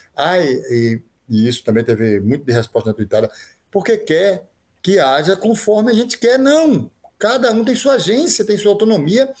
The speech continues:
e eles vão agir conforme o pensamento e a forma de, de organização deles. Eu acho bacana? Não, tem coisa que eu acho super errado. Mas aí você vai ter que ver como é que dialoga com isso. É totalmente diferente de criminalizar,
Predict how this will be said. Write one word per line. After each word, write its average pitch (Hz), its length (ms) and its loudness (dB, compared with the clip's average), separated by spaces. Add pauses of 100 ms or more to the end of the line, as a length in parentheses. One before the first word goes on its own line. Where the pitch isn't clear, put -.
(240)
e 202 60 0
eles 226 160 2
vão 240 100 2
agir 208 220 0
conforme 247 520 0
o - 20 -2
pensamento 277 680 0
e 294 80 4
a 269 80 2
forma 247 280 0
de, 262 240 -2 (280)
de 175 120 0
organização 220 580 2
deles. 247 360 2 (360)
Eu 214 180 4
acho 175 220 -2
bacana? 214 560 0
Não, 277 460 2
tem 311 100 0
coisa 247 160 0
que 262 80 -2
eu 240 40 2
acho - 100 -8
super 240 180 -2
errado. 190 640 -2 (420)
Mas 170 260 0
aí 156 340 2
você 240 240 -2
vai 202 100 2
ter 170 140 -4
que 214 120 -2
ver 185 120 0
como 202 140 0
é 214 40 2
que 220 80 -8
dialoga 233 440 2
com 294 140 0
isso. 269 460 0 (560)
É 170 80 0
totalmente 175 880 0 (580)
diferente 147 920 -2 (400)
de 131 280 2
criminalizar, 208 1080 0